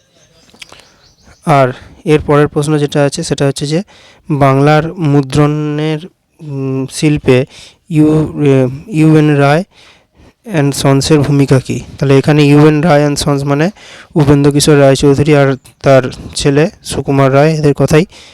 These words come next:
বলতে হবে, ঠিক আছে? তাহলে এখানে কি করেছিলেন তারা দুজন? আহ, উপেন্দ্র কিশোর রায়চৌধুরী তিনি তো ছাপাখানা তৈরি করেছিলেন,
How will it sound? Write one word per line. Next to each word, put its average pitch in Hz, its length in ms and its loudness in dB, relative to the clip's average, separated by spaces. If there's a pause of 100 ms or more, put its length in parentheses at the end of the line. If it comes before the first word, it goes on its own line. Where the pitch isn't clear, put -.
(180)
বলতে 131 260 0
হবে, 120 240 0
ঠিক 151 160 -2
আছে? 135 140 2
তাহলে 135 200 2
এখানে 151 240 0
কি 156 140 -6
করেছিলেন 151 500 0
তারা 139 220 0
দুজন? 147 300 0 (640)
আহ, 135 540 2
উপেন্দ্র 156 280 2
কিশোর 160 280 2
রায়চৌধুরী 151 520 2
তিনি 147 280 -2
তো 147 120 0
ছাপাখানা 139 460 -2
তৈরি 135 260 0
করেছিলেন, 151 460 0